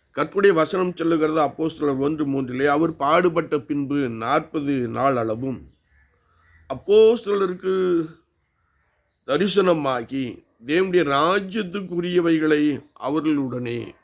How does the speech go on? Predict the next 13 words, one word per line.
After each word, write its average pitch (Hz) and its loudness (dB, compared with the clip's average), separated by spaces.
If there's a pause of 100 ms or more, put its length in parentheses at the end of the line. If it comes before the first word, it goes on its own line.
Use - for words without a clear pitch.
பேசினார் 113 -6 (340)
என்று 107 -8
வசனம் 120 -8
சொல்லுகிறது. 104 -14 (2000)
தேவனுடைய 196 4
ராஜ்யம் 196 2
எப்படிப்பட்டது 160 -2
என்றால், 123 -2 (1400)
தேவனுடைய 160 2
ராஜ்யம் 147 -2 (1040)
புசிப்பும் 196 0
குடிப்பும் 165 0
அல்ல, 120 -2